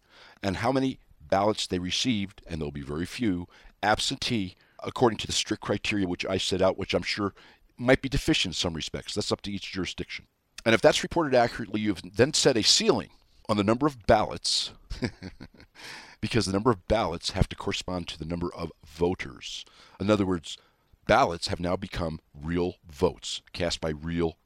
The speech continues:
people. There are judges at every polling place,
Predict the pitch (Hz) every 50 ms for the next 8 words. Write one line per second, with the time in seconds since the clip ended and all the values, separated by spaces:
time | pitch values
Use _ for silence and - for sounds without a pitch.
0 | _ - - 92 80 - - - _ _ _ _ _ _ _ _ _ _ _ _
1 | _ - 127 131 113 127 117 113 92 - 117 123 131 139 160 165 156 - - -
2 | - - - - 113 - - 127 120 139 135 131 - _ _ - - - 127 135
3 | 135 135 - - 127 131 143 - - - - - -